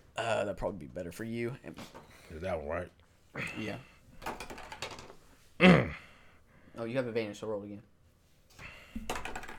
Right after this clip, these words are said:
Speaker 1: That's
Speaker 2: Fifteen.
Speaker 1: way better. Hang on. Yeah, sixteen.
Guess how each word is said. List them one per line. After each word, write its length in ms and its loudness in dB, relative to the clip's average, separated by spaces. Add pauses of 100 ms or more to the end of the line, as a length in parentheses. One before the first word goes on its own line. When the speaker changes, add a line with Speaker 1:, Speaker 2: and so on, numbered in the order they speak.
(920)
Speaker 1:
That's 180 -6
Speaker 2:
Fifteen. 220 -6
Speaker 1:
way 120 -2
better. 280 -6
Hang 180 -14
on. 960 -16
Yeah, 60 -6 (240)
sixteen. 500 -12